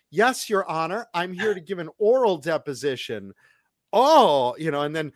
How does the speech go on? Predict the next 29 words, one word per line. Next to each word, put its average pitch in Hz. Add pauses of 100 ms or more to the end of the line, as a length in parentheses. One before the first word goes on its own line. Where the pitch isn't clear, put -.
(200)
you 170
know, 156
there's 156
a 160
gangbang 165
in 156
the 151
jury 156
of 143
twelve. 151
"Can 147
you 196
handle 175
twelve 165
angry 165
cocks?" 190 (320)
Uh, 220
you 180
know, 147 (500)
I'm, 165 (440)
I 180
mean, 220
it 220
could 294
be 233
a 190
very 185
funny, 185
uh, 139